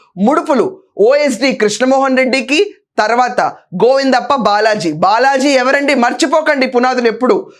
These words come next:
పదే పదే ఎందుకు చెప్తున్నానో మీరు గుర్తుంచుకోండి. బాలాజీ భారతీ సిమెంట్స్ board of director. భారతీ సిమెంట్స్ ఓనర్ ఎవరండి?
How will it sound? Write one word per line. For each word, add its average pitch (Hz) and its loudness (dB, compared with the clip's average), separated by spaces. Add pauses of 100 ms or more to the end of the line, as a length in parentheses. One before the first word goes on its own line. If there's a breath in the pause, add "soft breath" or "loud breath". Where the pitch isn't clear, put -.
(160 loud breath)
పదే 311 2
పదే 311 2
ఎందుకు 262 0
చెప్తున్నానో 269 0
మీరు 262 0
గుర్తుంచుకోండి. 247 -2
బాలాజీ 233 0 (260 loud breath)
భారతీ 254 -2
సిమెంట్స్ 226 -2
board 208 2
of 208 0
director. 185 0 (280 loud breath)
భారతీ 254 -2
సిమెంట్స్ 285 0
ఓనర్ 277 0
ఎవరండి? 285 0